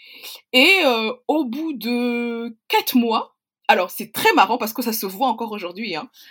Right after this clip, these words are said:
c'est que, connais-nous les femmes, on est tellement focus sur le visage. Elle, c'est, en fait, quand elle s'est brûlée,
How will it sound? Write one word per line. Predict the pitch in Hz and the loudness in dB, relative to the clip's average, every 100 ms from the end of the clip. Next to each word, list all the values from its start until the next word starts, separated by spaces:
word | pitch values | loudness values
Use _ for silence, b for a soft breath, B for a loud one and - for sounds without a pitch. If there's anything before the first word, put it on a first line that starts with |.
| B B B | B B B
c'est | - 220 | -6 -6
que, | 233 247 226 _ - - | -2 -4 -4 _ -18 0
connais-nous | 220 220 220 | 0 2 2
les | 233 - | 2 4
femmes, | 262 220 - | 4 2 -4
on | 202 | -4
est | 240 | -2
tellement | 277 240 247 | 2 4 2
focus | - 233 254 247 - - | 0 -4 -4 -4 -6 -10
sur | - 208 | -6 0
le | 180 | 0
visage. | 185 185 226 247 | 0 -2 -2 0
Elle, | 240 | -4
c'est, | - | -4
en | 170 | -6
fait, | 269 | -6
quand | 262 | -6
elle | 254 | -8
s'est | 240 | -8
brûlée, | 220 202 196 - | -10 -8 -8 -12